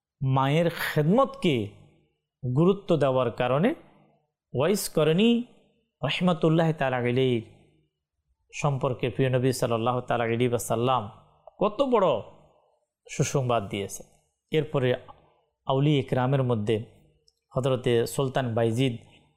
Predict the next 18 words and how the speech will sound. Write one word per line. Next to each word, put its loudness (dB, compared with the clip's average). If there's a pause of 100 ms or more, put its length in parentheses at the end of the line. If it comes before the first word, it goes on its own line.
(160)
আহ, -2
বুস্তামি 0
রহমাতুল্লাহ 0 (520)
তাআলা 0
আলাইহি 0 (720)
জন্য -2
মা 2
দোয়া 2
করেছে, -4 (1600)
এমন 4
দোয়া 4
করেছে 0
আল্লাহ 0
তাবারক 0
ওয়া 2
তাআলা 0 (500)
আউলিয়া 4
কেরামের 2